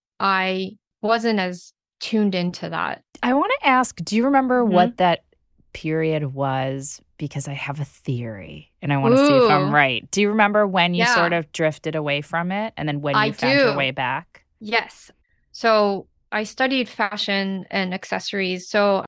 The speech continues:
Speaker 1: I worked for seven years or so as
Speaker 2: Mm-hmm.
Speaker 1: a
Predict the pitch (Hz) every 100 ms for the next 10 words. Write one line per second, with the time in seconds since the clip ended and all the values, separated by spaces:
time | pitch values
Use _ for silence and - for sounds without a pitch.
0 | - 208 208 233 240 240 - - 226 208
1 | 190 190 180 _ _ - 220 233 233 233
2 | 247 269 302 - 320 320 330 330 220 190
3 | 214 202 190 190